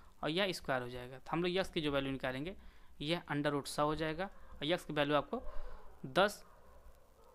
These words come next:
मीटर आपको पता चल जाएगी, दस आपको पता चल जाएगी। इसकी वैल्यू हम लोग चार और तीन में रखेंगे, तो चार में जो वैल्यू रखेंगे तो आपका चालीस मीटर हो जाएगा एक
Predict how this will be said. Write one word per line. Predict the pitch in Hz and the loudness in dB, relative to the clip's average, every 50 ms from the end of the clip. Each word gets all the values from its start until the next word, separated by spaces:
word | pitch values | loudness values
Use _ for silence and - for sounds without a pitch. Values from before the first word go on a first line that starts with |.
| - - - - - | -20 -20 -20 -10 -4
मीटर | 170 156 151 151 151 - 165 160 | 0 2 2 2 4 4 4 4
आपको | 151 - - 233 | 4 2 -2 -4
पता | - - 147 - 139 | -2 -2 -2 -2 -2
चल | 123 - 131 127 123 | -2 -4 -6 -8 -8
जाएगी, | 123 123 123 123 127 123 113 - - - - - - - - - - - - - - - - - - - - - - - - - - - - - - - - - - - 160 | -8 -10 -10 -12 -12 -14 -14 -14 -16 -16 -16 -16 -16 -16 -16 -18 -18 -18 -18 -18 -18 -18 -18 -18 -18 -18 -18 -20 -20 -20 -20 -20 -20 -18 -18 -16 -16 -16 -16 -16 -12 -12 -2
दस | 139 160 196 196 - - - - - - - | 0 2 2 2 0 -6 -18 -20 -4 -2 0
आपको | 147 - - 131 | 0 0 -2 -6
पता | - 139 170 170 | -4 -4 2 4
चल | 165 | 6
जाएगी। | 165 170 175 175 196 196 - - - - - | 6 6 4 2 0 -6 -10 -14 -20 -6 -2
इसकी | 180 175 - - 214 | -2 -2 2 2 4
वैल्यू | 180 185 175 180 180 | 6 8 8 8 6
हम | 180 180 | 4 4
लोग | 180 185 175 - - - - - - - | 2 2 0 -2 -10 -20 -20 -18 -4 4
चार | - 160 165 175 | 6 8 8 8
और | 135 156 | 6 4
तीन | 139 - 165 165 | 2 2 2 2
में | 175 170 | 4 4
रखेंगे, | 170 165 - 156 156 170 190 226 - - - - - - - - - - | 2 2 2 0 -2 -2 -2 -4 -8 -16 -20 -20 -20 -20 -20 -20 -4 -2
तो | 151 | -2
चार | - - 175 175 180 | 6 8 10 10 10
में | 185 180 | 8 4
जो | 175 165 | 4 4
वैल्यू | 165 165 170 165 170 | 4 4 4 2 2
रखेंगे | 160 170 170 | 2 0 2
तो | 160 156 | 2 2
आपका | 156 - 170 165 | 2 2 0 -2
चालीस | - - - 160 143 147 165 165 - - - - - - - - - - - - | -4 0 4 4 6 6 4 2 0 -4 -10 -18 -20 -20 -20 -20 -20 -20 -10 -4
मीटर | 147 139 135 131 - 175 165 | -2 0 0 2 2 2 2
हो | 160 160 | 4 2
जाएगा | 160 170 170 170 170 180 175 - - - - - - - - - - - - - 165 | 4 4 4 4 4 2 -2 -4 -8 -12 -14 -14 -14 -14 -14 -14 -16 -16 -6 0 0
एक | 180 202 202 - | 0 0 0 -4